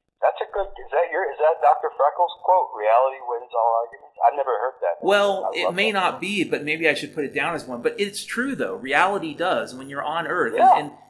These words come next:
Speaker 2: and, and, and you could say God
Speaker 1: I
Speaker 2: wins
Speaker 1: love
Speaker 2: all
Speaker 1: it.
Speaker 2: arguments
Speaker 1: Yeah.
Speaker 2: if you want to put it that way. But reality
Speaker 1: Yeah.
Speaker 2: wins all the arguments. We can have all the opinions we want to, but reality will finally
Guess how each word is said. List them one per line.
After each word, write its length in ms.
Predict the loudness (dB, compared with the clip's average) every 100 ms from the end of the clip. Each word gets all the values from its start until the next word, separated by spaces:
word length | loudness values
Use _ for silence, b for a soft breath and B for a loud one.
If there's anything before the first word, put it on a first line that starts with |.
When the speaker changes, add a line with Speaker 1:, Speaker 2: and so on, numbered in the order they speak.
| -6
Speaker 2:
and, 140 | -4
and, 220 | -4 -6 -6
and 160 | -6
you 60 | -4
could 160 | -4
say 180 | 0 0 2
God 320 | 4 6 8
Speaker 1:
I 120 | 6
Speaker 2:
wins 100 | 6
Speaker 1:
love 100 | 4 4
Speaker 2:
all 60 |
Speaker 1:
it. 100 | 2
Speaker 2:
arguments 480 | 0 -2 -4 -6 -6
Speaker 1:
Yeah. 60 | -6
Speaker 2:
if 60 |
you 80 | -8
want 140 | -8 -8
to 40 |
put 80 | -8
it 100 | -2
that 260 | 0 0
way. 120 | -2 -8
But 200 | -8 -8
reality 680 | -2 2 2 0 -2 -4 0
Speaker 1:
Yeah. 140 | 0 0
Speaker 2:
wins 360 | -8 -8 -8 -6
all 180 | -4 -4
the 120 | -4
arguments. 540 | -4 -6 -10 -18 -20 -16
We 80 |
can 140 | -12 -10
have 140 | -8
all 160 | -4 -2
the 120 | -2
opinions 440 | -4 -8 -10 -12
we 120 | -12 -12
want 360 | -8 -8 -8
to, 280 | -10 -10 -10 -14 _ _ _ _ _ _
but 200 | -8 -8 -6
reality 500 | -2 0 2 0 -2
will 160 | -8
finally 760 | -10 -8 -8 -8 -12 -12 -16 -20